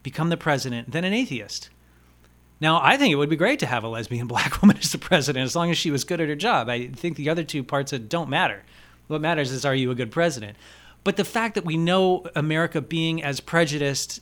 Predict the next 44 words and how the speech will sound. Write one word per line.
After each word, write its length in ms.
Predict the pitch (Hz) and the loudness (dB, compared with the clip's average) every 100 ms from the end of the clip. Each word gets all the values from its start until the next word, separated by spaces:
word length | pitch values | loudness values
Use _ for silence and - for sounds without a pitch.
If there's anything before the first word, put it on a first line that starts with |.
| - | -6
and 240 | 127 127 | -4 -2
as, 380 | 127 123 - - | -2 -2 -4 -6
uh, 200 | 131 123 135 | -6 -4 2
awful 320 | 151 170 160 | 2 2 0
as 120 | 135 | 0
it 80 | 139 | -2
is 140 | 139 | -4
towards 260 | - 139 - | -2 -4 -4
both 340 | 131 175 208 | -2 0 2
gay 160 | 208 208 | 0 -2
people 400 | 202 196 185 185 | -2 -2 0 0
and 200 | 156 196 | 0 0
black 280 | 185 180 180 | 4 2 2
people 260 | 175 165 160 | -4 -2 0
and 240 | 165 139 | 0 0
women, 320 | 175 156 110 - - - - - | 0 0 -4 -10 -20 -20 -12 -6
the 80 | 170 | -2
fact 300 | 214 226 185 | 0 0 -2
that 100 | 156 | -2
a 100 | 143 | -2
gay 300 | 156 170 175 | 0 0 0
black 380 | 160 175 185 | 2 2 0
woman 260 | 139 120 120 | -2 -2 -2
was 160 | 123 131 | -2 -2
a 80 | |
more 340 | 127 139 190 269 | -2 -2 0 0
desirable 800 | 208 170 180 180 175 170 165 156 | -2 2 2 4 2 2 2 0
president 680 | - 175 170 143 131 127 123 | -2 0 0 -2 -4 -6 -4
than 220 | 160 151 | -2 0
just 300 | 180 175 - - | 0 -2 -4 0
any 260 | 240 208 | 4 4
atheist, 580 | 196 233 147 131 - - - _ _ - | 2 0 -2 -4 -8 -14 -20 _ _ -6
including 480 | 151 202 233 196 | -2 2 4 4
white 220 | 160 214 160 | 4 2 2
males 440 | 190 226 170 - | 0 2 0 0
like 180 | 165 170 | -4 -4
myself, 580 | 165 165 190 185 165 - | -4 -2 0 0 -2 -4
traditionally 600 | 143 170 - 170 175 170 | -2 -2 -2 -4 -4 -6
people 280 | 180 170 | -6 -6
you 140 | 165 175 | -4 -2
might 200 | 170 170 | -4 -4
see 160 | - | -6
become 320 | 165 160 170 165 | -6 -6 -6 -2
president, 460 | 180 147 117 123 | -2 -2 -6 -8